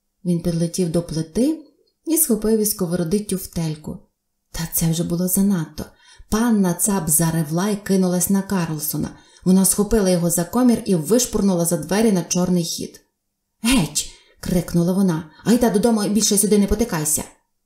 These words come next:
Малий був страх, який розгніваний. «Як можна так ставитись до мого любого Карлсона?»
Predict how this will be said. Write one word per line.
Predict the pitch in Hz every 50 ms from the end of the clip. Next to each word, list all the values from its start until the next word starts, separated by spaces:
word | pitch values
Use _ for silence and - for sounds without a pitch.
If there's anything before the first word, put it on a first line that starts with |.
| _ _ _ _ _ _ _ - -
Малий | 160 165 165 160 175 185 175
був | 170 175 170 165
страх, | - - - - 185 190 - 196
який | 190 196 202 202 202
розгніваний. | 196 208 202 226 220 233 247 240 208 175 170 160 160 156 156 - - _ _ _ _ _ _ _ - -
«Як | 277 285 285 285 240
можна | 233 233 254 285 285 247 214 214 202 196
так | - 254 269 240 247
ставитись | - - - 254 285 311 294 254 - 220 214 196
до | 196 226
мого | 233 247 240 220 214
любого | 214 254 269 262 262 262 254 269 269
Карлсона?» | 269 - - 302 311 294 254 220 196 190 - - 196 185 175 160